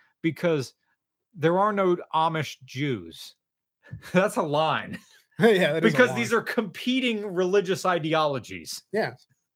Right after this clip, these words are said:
Speaker 2: In theory,
Speaker 1: <laughs>
Speaker 2: yes.
Speaker 1: Um, anyway, we all know what this is. We live in P A. We see these little things that they're not yarmulkes, but the old ladies wear.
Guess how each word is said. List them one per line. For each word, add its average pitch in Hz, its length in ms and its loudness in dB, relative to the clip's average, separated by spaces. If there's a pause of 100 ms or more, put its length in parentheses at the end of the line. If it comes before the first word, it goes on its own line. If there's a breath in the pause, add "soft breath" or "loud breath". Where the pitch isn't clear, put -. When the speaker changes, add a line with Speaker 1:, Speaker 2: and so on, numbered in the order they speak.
(680)
Speaker 2:
In 165 120 -4
theory, 226 240 -2
Speaker 1:
<laughs> - 40 -8
Speaker 2:
yes. 147 380 2 (460 loud breath)
Speaker 1:
Um, 139 400 0 (1800 loud breath)
anyway, 165 340 2 (1400 soft breath)
we 190 280 4
all 294 240 8
know 240 120 6
what 214 240 4
this 185 220 0
is. 151 240 2
We 175 140 2
live 220 240 2
in 185 60 -8
P 226 220 0
A. 196 80 4
We 160 160 0
see 254 380 -2
these 180 260 -2
little 202 400 2
things 202 440 -2
that 170 140 -8
they're 165 100 0
not 208 380 2
yarmulkes, 180 680 0
but 143 120 -10
the 160 120 -4
old 202 280 2
ladies 202 420 0
wear. 123 540 0